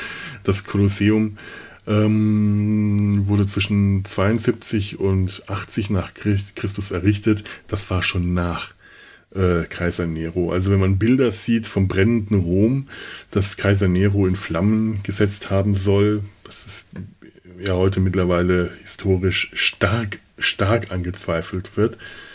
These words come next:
ähm, was wahrscheinlich einfach Rufmord, äh, nachträglicher war. So, die, die, die Politik war so. Es war ein unbeliebter Kaiser, man wollte seinen Ruf schänden, im Nachhinein ihn aus den Geschichtsbüchern,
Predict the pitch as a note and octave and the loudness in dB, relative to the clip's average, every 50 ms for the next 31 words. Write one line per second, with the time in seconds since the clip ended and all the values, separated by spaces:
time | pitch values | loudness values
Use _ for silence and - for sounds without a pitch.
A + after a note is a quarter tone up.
0 | - - - - - _ _ _ - - A2 G#2+ G#2+ G#2+ G#2 G#2 G2+ G2+ G2+ G2+ | -20 -20 -20 -20 -20 _ _ _ -6 -2 0 2 2 4 4 2 2 2 0 -2
1 | - - - - - F2+ - - - F#2 - - F2 E2+ F2 F2+ F2 - - F#2+ | -8 -20 -16 -12 -10 -8 -8 -8 -6 -4 -4 -2 -2 -2 -2 -2 -4 -6 -10 -12
2 | G2 - F#2 - - - - G2 G2+ G#2+ G2+ - F#2+ E2+ E2 E2+ F#2 F#2 - - | -10 -10 -12 -12 -12 -8 -4 -2 0 0 -2 -2 -2 -2 -2 -2 -4 -4 -6 -10
3 | F#2+ - F#2+ G2 F#2+ F#2 F#2 F#2 F2+ F#2 F#2 F#2 F2 F#2 F2+ E2+ E2+ - - - | -14 -10 -6 -4 -2 -2 0 0 0 -2 -2 -2 -4 -4 -6 -6 -8 -8 -6 -4
4 | F#2+ F2+ F2 - F#2+ G2 - F#2+ F2 - E2+ E2+ F#2 F#2+ G2 G2 - - - F2 | -2 -2 -2 -2 -4 -2 0 -2 -2 0 -2 -2 0 0 -2 -2 -6 -12 -14 -12
5 | E2 E2 F#2 - - _ - - - - - _ _ _ _ _ _ _ _ _ | -12 -12 -14 -18 -20 _ -20 -20 -20 -20 -20 _ _ _ _ _ _ _ _ _
6 | _ - - - D#2+ D2+ D#2+ - F2+ - - F#2+ G2 - G#2 F#2+ - F#2+ F#2+ - | _ -18 -14 -12 -12 -10 -12 -12 -14 -16 -16 -16 -12 -8 -8 -4 -4 -2 0 2
7 | G2 F#2+ G2 - G#2 G2+ G2+ - F2+ F2 F2 - - F2+ F2 E2+ F#2+ - - _ | 2 2 2 2 0 0 0 0 0 0 0 -2 -2 -4 -4 -6 -8 -12 -18 _
8 | - - - F#2+ F2+ E2+ E2+ E2+ F#2 F#2+ G2 _ - - - - - - - - | -20 -20 -16 -16 -14 -14 -14 -14 -16 -16 -18 _ -20 -20 -20 -20 -20 -20 -20 -18
9 | _ - B2 A2+ A2+ A2 A2 G#2+ G#2+ G#2 G#2 - F#2 F2+ - - F2+ E2+ F2 A2+ | _ 0 0 2 2 4 2 2 2 0 0 -2 -2 -2 -2 -2 -2 0 2 2
10 | - - C3+ C3+ B2+ A#2+ G#2+ G2+ G2 F#2+ F#2+ G2 - G2 - F#2+ F2 F2+ F2+ F2+ | 2 2 2 2 2 2 0 2 2 2 2 0 -2 -4 -2 -2 -2 -2 -2 -4
11 | - - B2 B2 - - - - - G#2 G#2+ A#2 A2 G#2 - B2 A#2+ A#2 A#2 A#2 | -4 -6 -6 -6 -4 -2 -2 0 2 2 2 0 -2 -4 -4 -2 -2 -2 -2 -2
12 | A2+ A2 A2+ G#2 G#2 G#2 F#2+ F#2+ F2+ G#2+ G2+ G2 F#2+ G2+ G2+ F2+ G2+ F#2 E2+ E2+ | -4 -6 -6 -4 -2 0 2 2 2 2 2 2 4 4 2 2 0 -2 -2 -4
13 | - - F#2+ F#2 F#2+ F#2 - - A2+ - - - - - - G#2+ G#2 G2+ - A2 | -4 -2 -2 -2 0 0 0 -2 -2 -4 -6 -8 -8 -4 0 0 2 2 4 2
14 | G2+ G2 G2 G2 | 2 2 2 0